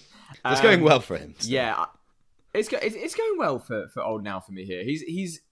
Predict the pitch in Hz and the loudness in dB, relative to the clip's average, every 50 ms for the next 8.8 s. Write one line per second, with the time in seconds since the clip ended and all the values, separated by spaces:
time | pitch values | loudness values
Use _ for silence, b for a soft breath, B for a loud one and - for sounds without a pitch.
0 | _ _ _ - 196 180 160 147 170 208 190 190 190 - 170 165 160 156 151 151 | _ _ _ -8 -8 -8 -6 -4 -4 -4 -4 -4 -4 -8 -8 -6 -6 -8 -10 -12
1 | b b b b b b - - 120 - - - - - - 175 165 170 160 131 | b b b b b b -6 -6 -4 -4 -6 -10 -12 -12 -12 -10 -10 -10 -8 -6
2 | 135 123 113 - 107 82 - 113 104 98 95 92 - _ - 113 104 98 - _ | -6 -6 -8 -8 -12 -14 -10 -8 -6 -6 -8 -10 -14 _ -6 -4 -4 -4 -6 _
3 | _ _ _ _ _ _ _ _ _ _ _ _ - _ _ _ _ _ _ _ | _ _ _ _ _ _ _ _ _ _ _ _ -20 _ _ _ _ _ _ _
4 | - 131 151 156 160 151 143 - 143 131 123 123 120 - - - - - 117 113 | -2 -2 -2 -2 -2 -6 -4 -2 -4 -2 -2 -4 -6 -8 -12 -14 -10 -6 -6 -4
5 | 107 - - 95 95 - 113 120 113 110 104 98 95 95 95 92 - 104 98 98 | -4 -6 -8 -12 -12 -10 -8 -6 -4 -2 -2 -4 -4 -6 -8 -8 -8 -10 -10 -10
6 | 95 90 _ - 113 123 127 120 113 104 101 b b b b b b b b 120 | -14 -20 _ -14 -8 -4 -4 -2 -4 -4 -6 b b b b b b b b -8
7 | 117 110 - - _ _ _ - 120 120 123 131 143 147 147 147 143 - - 123 | -8 -8 -8 -14 _ _ _ -12 -8 -4 -2 -2 -2 -2 -4 -8 -10 -8 -6 -6
8 | 120 117 117 123 127 123 123 117 110 110 107 104 101 98 101 98 | -6 -4 -4 -4 -4 -4 -4 -6 -6 -6 -6 -6 -6 -6 -8 -12